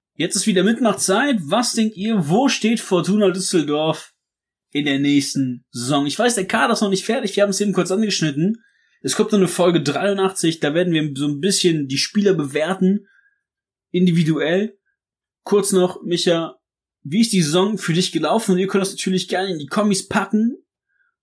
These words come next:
Oder natürlich halt in die Rezension rein, wie ihr Bock habt. Haut auf jeden Fall irgendwas raus, wie ihr die Saison von Fortuna findet und wie ihr denkt, dass Fortuna in die nächste Saison starten wird.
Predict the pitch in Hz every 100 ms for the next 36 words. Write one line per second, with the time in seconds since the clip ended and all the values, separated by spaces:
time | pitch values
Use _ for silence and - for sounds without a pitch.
0 | _ 180 185 175 165 - 165 160 156 160
1 | 165 151 160 - 139 170 160 139 151 165
2 | 143 156 - 151 147 165 165 165 175 156
3 | 143 165 160 135 120 113 151 - - _
4 | _ _ _ 131 180 - 175 170 143 156
5 | 160 131 120 117 135 135 131 - 208 180
6 | 165 190 151 - 160 151 151 - - _
7 | _ - 139 135 - - 117 143 127 117
8 | 120 - - 131 - 147 127 - 131 123
9 | 131 156 160 135 123 113 120 113 113 -
10 | _ - - 131 117 - 117 135 131